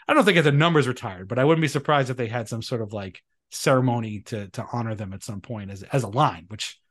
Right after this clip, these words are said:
doesn't happen. I mean, unless you're the, the, the French Connection or the Triple Crown line or one of those, that, that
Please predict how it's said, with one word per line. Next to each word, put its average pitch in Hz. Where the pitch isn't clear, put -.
doesn't 139
happen. 135
I 101
mean, 107
unless 120
you're 127
the, 107
the, 135
the 135
French 156
Connection 147
or 131
the 120
Triple 170
Crown 151
line 139
or 127
one 143
of 143
those, 131
that, 147
that 156